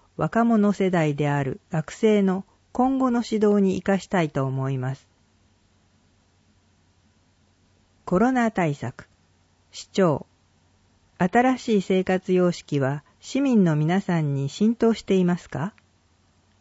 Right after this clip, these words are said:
丸山会長、手洗い、消毒、マスク、三密回避などはかなり意識されていると思います。しかし、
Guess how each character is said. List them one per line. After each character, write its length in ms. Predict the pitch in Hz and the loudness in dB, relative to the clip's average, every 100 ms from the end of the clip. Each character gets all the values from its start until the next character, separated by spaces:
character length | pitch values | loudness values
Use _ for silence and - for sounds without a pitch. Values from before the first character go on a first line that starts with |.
| _ - | _ -4
丸 220 | 170 190 | 0 2
山 280 | 220 202 190 | 2 2 0
会 240 | 175 160 | -2 -4
長、 420 | - - 143 131 - _ _ _ _ _ _ - | -4 -4 -4 -4 -10 _ _ _ _ _ _ -4
手 140 | 175 | 2
洗 340 | 196 208 185 143 | 4 4 2 0
い、 100 | - _ | -4 _
消 320 | - - 180 180 | -10 0 2 2
毒、 460 | 175 - 156 156 - | 0 -2 -4 -4 0
マ 180 | 180 | 0
ス 140 | 202 - | 0 -4
ク、 280 | - 131 - _ | -4 -4 -4 _
三 340 | - 214 233 | -6 0 2
密 320 | 247 233 220 214 | 0 0 0 2
回 240 | 220 208 | 2 2
避 120 | 185 | 2
な 160 | 160 151 | 0 0
ど 140 | 143 | 0
は 180 | 139 139 - - - _ | 0 -2 -10 -20 -20 _
か 140 | - 277 | -4 2
な 160 | 277 | 4
り 160 | 202 170 | 4 2
意 60 | 196 | 0
識 220 | - 160 | -4 -4
さ 140 | 160 | 0
れ 120 | 151 | 0
て 120 | 143 147 | 0 0
い 80 | |
る 100 | 147 | 0
と 120 | 147 147 | 0 -2
思 240 | 143 143 | 0 -2
い 60 | 139 | -2
ま 180 | 135 | -2
す。 160 | 147 _ _ _ _ _ _ _ | -4 _ _ _ _ _ _ _
し 140 | - - | -20 -4
か 180 | 185 180 | 0 0
し、 200 | - | -2